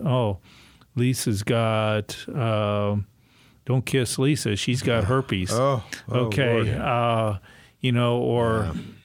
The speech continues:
Speaker 1: you know, whatever the, you know, the ugly tweet could be. You know,
Speaker 2: Right.
Speaker 1: uh, you know, the issue here now is you got adrenaline rushing,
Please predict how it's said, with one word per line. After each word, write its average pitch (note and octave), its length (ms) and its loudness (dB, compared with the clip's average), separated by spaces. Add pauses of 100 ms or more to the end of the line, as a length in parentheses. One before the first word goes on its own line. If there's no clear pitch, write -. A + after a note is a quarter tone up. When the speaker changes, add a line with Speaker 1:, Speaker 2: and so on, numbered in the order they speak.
Speaker 1:
you A#2+ 100 0
know, A2+ 120 2
whatever C3 400 2
the, G#2+ 420 0 (120)
you C3 140 2
know, G#2+ 200 2
the G#2 160 0
ugly A#2+ 300 0
tweet - 440 -2
could A#2+ 200 -2
be. G#2+ 460 2 (120)
You A2 160 0
know, G#2+ 380 0
Speaker 2:
Right. - 80 -2
Speaker 1:
uh, G2+ 420 0 (480)
you A#2+ 100 2
know, A2 120 2
the A2 220 2
issue C#3 300 0
here A#2+ 380 2
now A2+ 300 2
is G2+ 120 0
you B2 80 0
got C3+ 200 2
adrenaline A2 600 2
rushing, G#2 440 -2